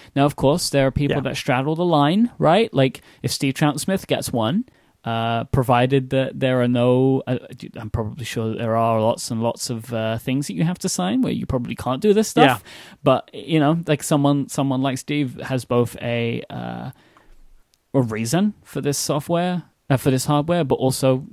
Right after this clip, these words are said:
Speaker 1: shares, like, is a, is a, is a great, like, resource for people online. So I expect that to get the kit,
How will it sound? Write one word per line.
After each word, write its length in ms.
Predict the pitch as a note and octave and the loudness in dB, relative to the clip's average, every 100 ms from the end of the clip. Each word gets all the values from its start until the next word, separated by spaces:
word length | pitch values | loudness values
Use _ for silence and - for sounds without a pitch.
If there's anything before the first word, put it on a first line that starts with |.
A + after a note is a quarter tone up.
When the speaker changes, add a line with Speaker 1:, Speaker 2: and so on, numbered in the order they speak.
| - | -16
Speaker 1:
shares, 500 | - F3+ D#3 E2+ - | -4 0 0 -2 -8
like, 160 | A#2 - | -10 -8
is 140 | A#2 | -8
a, 100 | A#2+ | -8
is 160 | A#2 A#2+ | -8 -6
a, 60 | A2+ | -6
is 160 | - - | -8 -10
a 100 | B2 - | -14 -6
great, 200 | A#2+ - - | -6 -6 -12
like, 200 | B2 A#2 | -12 -10
resource 460 | - B2 - A2+ A2+ | -8 -6 -6 -8 -8
for 100 | A#2+ | -10
people 300 | A#2+ A#2 G2+ | -10 -8 -8
online. 420 | A2 A#2+ A#2 A#2 | -6 -4 -4 -6
So 240 | - A#2+ - - - _ | -8 -10 -12 -20 -20 _
I 200 | - C3+ | -2 0
expect 880 | A#2+ - - - A3+ - - - | 0 -4 -6 -2 0 -2 -4 -10
that 160 | - - | -8 -6
to 100 | C3 | -6
get 260 | - C#3+ - C#3 | -2 -2 -2 -6
the 80 | C3+ | -6
kit, 420 | - D3 A#2+ | 0 2 2